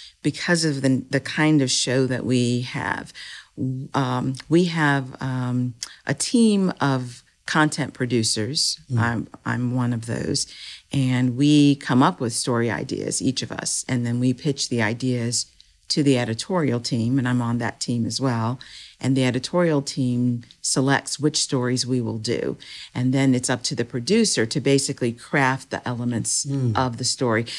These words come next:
Speaker 1: So it's a little different from, say, when I worked in a local newsroom in Charlottesville or in Richmond. I
Speaker 2: Okay.
Speaker 1: worked, you know, the C B S affiliate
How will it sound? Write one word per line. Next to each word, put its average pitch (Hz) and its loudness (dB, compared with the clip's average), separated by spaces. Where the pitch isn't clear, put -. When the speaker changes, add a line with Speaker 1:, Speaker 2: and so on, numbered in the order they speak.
Speaker 1:
So 254 6
it's 262 4
a 262 4
little 269 4
different 175 2
from, 139 2
say, - 2
when 135 2
I 131 2
worked 131 -2
in 127 2
a 123 0
local 135 2
newsroom 127 2
in 120 0
Charlottesville 123 0
or 113 0
in 120 -2
Richmond. 127 -2
I 127 -6
Speaker 2:
Okay. 123 -8
Speaker 1:
worked, 143 -8
you 127 -6
know, 117 -4
the 123 -6
C 143 0
B 131 0
S 120 -2
affiliate 120 -4